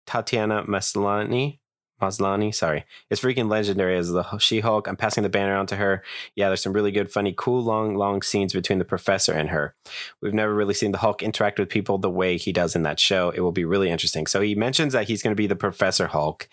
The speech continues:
but the last time we saw him at the end of Shang-Chi, he's, like, human. And then we also see him, a human version in She-Hulk two. So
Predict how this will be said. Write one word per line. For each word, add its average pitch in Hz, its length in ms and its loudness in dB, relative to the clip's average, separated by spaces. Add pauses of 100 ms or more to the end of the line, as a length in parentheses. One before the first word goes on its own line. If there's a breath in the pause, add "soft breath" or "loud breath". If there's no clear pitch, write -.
(320 loud breath)
but 113 140 -2
the 107 80 0
last 110 240 2
time 135 160 2
we 120 80 0
saw 98 240 0
him 92 420 0
at 92 140 -2
the 92 80 2
end 95 100 2
of 90 80 0
Shang-Chi, 95 680 0 (440 loud breath)
he's, 98 280 0
like, 87 160 -2
human. 98 720 0 (560)
And 107 100 0
then 107 120 0
we 107 100 4
also 113 180 0
see 110 180 2
him, 101 380 0
a 95 80 0
human 113 260 0
version 101 360 0
in 104 260 0
She-Hulk 107 540 0
two. 151 480 0
So 104 480 0